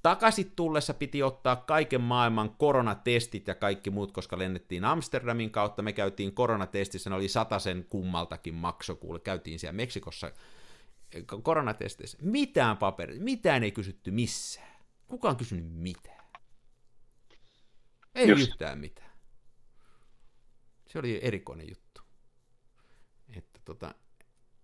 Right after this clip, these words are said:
Speaker 1: että, että ei edes takaisin tulles, vaikka Amsterdamistakin sanottiin, että siellä on tosi tarkka. Kuka on kysynyt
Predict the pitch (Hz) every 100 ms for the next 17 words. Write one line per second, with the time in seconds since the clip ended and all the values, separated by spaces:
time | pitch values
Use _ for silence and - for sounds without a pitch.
0 | _ _ _ - _ _ - - 113 117
1 | - 175 170 175 170 - 175 165 139 -
2 | 113 104 110 - 151 - 117 104 95 -
3 | 92 - 101 95 - 87 - 92 - 92
4 | 82 69 101 - - - 226 101 87 85